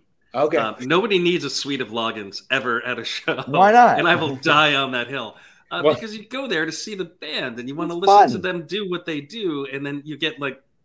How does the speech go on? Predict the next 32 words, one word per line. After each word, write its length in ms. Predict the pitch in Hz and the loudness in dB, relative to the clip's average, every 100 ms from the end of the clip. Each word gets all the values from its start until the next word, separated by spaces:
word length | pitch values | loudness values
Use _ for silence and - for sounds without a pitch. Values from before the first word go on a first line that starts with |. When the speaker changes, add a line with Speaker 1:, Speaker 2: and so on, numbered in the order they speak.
| - | -10
Speaker 2:
fifteen 400 | 196 - 180 147 | -10 -6 -6 -4
minutes 300 | 165 160 - | -4 -6 -10
of 100 | 104 | -14
Loggins. 920 | 107 120 160 156 113 104 107 - - _ | -8 -4 -4 -4 -8 -8 -14 -16 -18 _
Speaker 3:
Yeah. 60 | - - - _ - | -20 -20 -20 _ -8
Speaker 2:
That's, 240 | 170 180 | -8 -8
that's 420 | - 196 208 - 208 | -8 -8 -8 -12 -10
what 160 | 202 | -10
you 140 | 208 180 | -10 -10
do 260 | 196 190 | -8 -8
when 160 | 185 180 | -6 -8
you 120 | 180 | -8
go 180 | 165 180 | -6 -6
to 140 | 175 | -4
a 20 | 165 | -6
Loggins 540 | 165 175 165 113 - | -4 -6 -6 -10 -12
concert. 420 | - 95 85 - - | -16 -16 -18 -20 -18
That's 180 | 127 | -18
what 120 | 147 - | -16 -8
you 100 | 151 | 2
Speaker 1:
<laughs> 20 | |
Speaker 2:
want. 800 | 185 202 - 190 202 202 294 - | 4 4 4 2 0 0 0 2
You 60 | 180 | 2
don't 260 | 196 180 | 2 0
want 300 | 156 202 185 | 4 4 4
that 240 | 135 127 113 | -2 -4 -4
when 120 | 131 | -6
you 120 | 151 | -6
go 140 | 143 170 | 0 0
to 100 | 170 | 0
see 240 | - 175 | -4 -8
Goose. 460 | 147 185 131 - | -2 -2 -2 -10